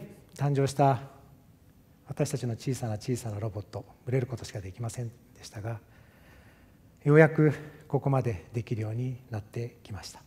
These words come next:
アリの餌運び、こういったものをイメージしたように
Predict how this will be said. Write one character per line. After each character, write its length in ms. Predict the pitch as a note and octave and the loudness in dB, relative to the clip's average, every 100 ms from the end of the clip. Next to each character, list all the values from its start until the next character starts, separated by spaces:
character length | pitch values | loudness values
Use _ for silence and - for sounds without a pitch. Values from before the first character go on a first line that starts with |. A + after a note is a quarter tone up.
| - - - - - - - - - - - - - - - - - - - - | -20 -20 -20 -20 -20 -20 -20 -20 -20 -20 -20 -20 -20 -20 -20 -20 -20 -20 -20 -4
ア 100 | D3+ | 4
リ 100 | D#3 | 8
の 200 | E3+ F3 | 10 10
餌 300 | D#3+ D3+ F#3 F#3 | 8 6 6 10
運 80 | F#3 | 10
び、 140 | C3+ | 10
こ 80 | A2 - - - | 2 -8 -18 -6
う 60 | C#3 | -2
い 40 | |
っ 20 | |
た 120 | - D#3+ | 2 4
も 80 | |
の 60 | E3+ | 6
を 40 | |
イ 40 | C3 | 6
メ 120 | C#3+ | 6
ー 40 | |
ジ 100 | A#2+ | 6
し 80 | A2+ | 2
た 100 | C#3 | 2
よ 140 | C3+ B2 | 4 4
う 60 | |
に 220 | A2 G#2+ | 0 -4